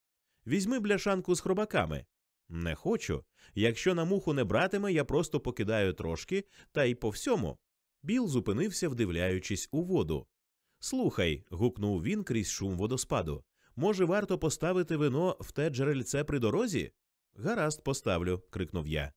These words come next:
Біл помахав рукою і подався берегом далі. Я вийняв із рюкзака обидві пляшки і вийшов на дорогу до того місця, де із залізної труби текла джерельна вода. Через рівчак під трубою була перекинута дошка.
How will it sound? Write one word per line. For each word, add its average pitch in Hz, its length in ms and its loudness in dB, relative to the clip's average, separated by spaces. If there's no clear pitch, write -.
Біл 214 240 0
помахав 90 420 0
рукою 196 480 0
і 120 80 -2
подався 90 500 -2
берегом 82 440 -2
далі. 123 340 -2
Я 170 140 2
вийняв 226 380 0
із 139 160 0
рюкзака 117 480 0
обидві 92 440 0
пляшки 123 460 -4
і 98 60 2
вийшов 113 360 -2
на 95 100 0
дорогу 190 420 0
до 123 120 0
того 82 320 -2
місця, 101 540 -2
де 220 200 0
із 202 200 -4
залізної 113 540 0
труби 87 340 -2
текла 113 400 -2
джерельна 82 480 -2
вода. 80 380 -2
Через 220 260 0
рівчак 180 500 -2
під - 200 -4
трубою 151 460 2
була 104 340 2
перекинута 90 600 -2
дошка. 127 520 -2